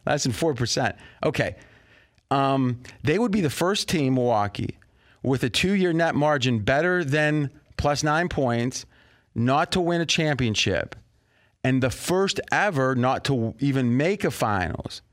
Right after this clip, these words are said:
And all eight won at least one championship. So, Mackenzie, right now you're saying Milwaukee would have, or does have, the sixth best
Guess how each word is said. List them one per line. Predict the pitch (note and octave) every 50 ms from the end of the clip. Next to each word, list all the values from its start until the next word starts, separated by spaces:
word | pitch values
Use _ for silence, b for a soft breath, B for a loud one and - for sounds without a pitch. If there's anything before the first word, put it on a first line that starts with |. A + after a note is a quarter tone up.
| _ _ _ _
And | - A2
all | A#2 F2+ C3 D3+ F3 -
eight | - D3+ D#3 D3+ C3+ -
won | A#2+ C3 C3 B2+
at | A#2+ -
least | B2 B2 B2+ A#2+ A2 - -
one | A2+ A#2 A#2+ A#2+ A#2
championship. | - - A#2+ A2+ G#2 G2+ F#2+ - G2 E2+ B B B B B B B B
So, | - E3+
Mackenzie, | F3 - - G3+ A3+ A3 F3 F#3+
right | F#3 G3 G3+ F3+
now | F#3 F#3 F#3+
you're | F3+ D#3+ D#3+
saying | C#3+ - F3 D#3+ D3+ D3
Milwaukee | C#3+ C#3+ D3+ D#3+ D#3+ D#3+ - - D3+
would | C3+ C#3+
have, | D3 D3 C#3+ C3+ C3+ B2 A#2 A#2 - - _
or | - A#2+ D3 C#3+ B2+
does | B2 A2 G2+ D#3 E3+ E3+ C#3+
have, | D#3+ C3+ B2+ A#2 A2
the | A#2+ G#2+
sixth | - - - - - - F#3 F#3 - - - - - - b b b b b b
best | - G2+ G2+ C#3+ D3 D#3 D3+ - - - -